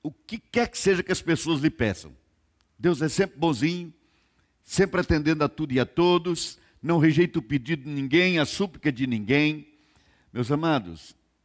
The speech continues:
Deus é bom o tempo todo, fato. Deus é amor, fato. Deus, a justiça de Deus, exige o pagamento da dívida. E horrível coisa é cair nas mãos dele.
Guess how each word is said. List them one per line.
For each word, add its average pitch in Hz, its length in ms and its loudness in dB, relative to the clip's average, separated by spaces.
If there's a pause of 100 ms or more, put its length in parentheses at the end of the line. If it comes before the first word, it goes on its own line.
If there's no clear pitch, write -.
Deus 135 320 0
é 151 80 2
bom 127 180 -2
o 131 60 -4
tempo 127 240 -4
todo, 107 340 -10
fato. - 500 -4 (440)
Deus 139 360 2
é 151 60 4
amor, 127 500 2
fato. - 540 -2 (840)
Deus, 117 760 0
a 117 80 2
justiça - 800 0
de 143 180 -4
Deus, 120 760 -2
exige 143 680 -2 (580)
o 107 80 -12
pagamento 120 480 -2
da 113 60 -8
dívida. 87 400 -10 (1700)
E 117 80 -6
horrível 135 400 -2
coisa 104 360 -10
é - 20 -8
cair 107 240 -8
nas 95 180 -10
mãos 95 240 -12
dele. 71 240 -14